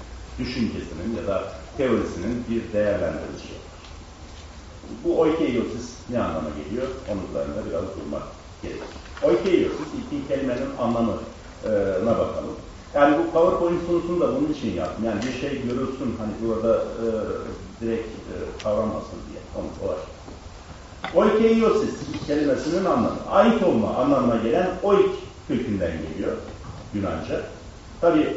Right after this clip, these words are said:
oikos, ev, yuva da bu kökten geliyor. Fiil hali oikeio,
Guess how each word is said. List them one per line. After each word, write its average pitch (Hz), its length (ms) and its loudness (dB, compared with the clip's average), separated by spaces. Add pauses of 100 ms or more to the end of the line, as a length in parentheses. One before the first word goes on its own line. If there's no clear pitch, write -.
oikos, 208 500 10 (320)
ev, 151 360 8
yuva 165 260 10
da 113 140 6
bu 101 140 -2
kökten - 320 -4
geliyor. - 400 -8 (1300)
Fiil 226 260 4
hali 190 380 8 (140)
oikeio, 165 720 6